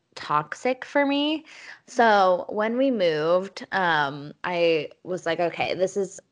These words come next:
a chance for me to kind of get a clean break from that mindset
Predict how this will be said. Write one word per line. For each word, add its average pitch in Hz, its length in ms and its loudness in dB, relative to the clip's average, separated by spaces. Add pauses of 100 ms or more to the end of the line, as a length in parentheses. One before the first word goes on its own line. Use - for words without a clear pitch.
(120)
a 180 100 0
chance 196 480 -4
for 214 140 -4
me 190 360 -2
to - 120 -12
kind 156 240 -4
of 143 100 -6
get 151 140 -2
a 180 80 -2
clean 156 420 -6
break 254 380 4
from 202 300 -4
that 165 280 0
mindset 202 880 0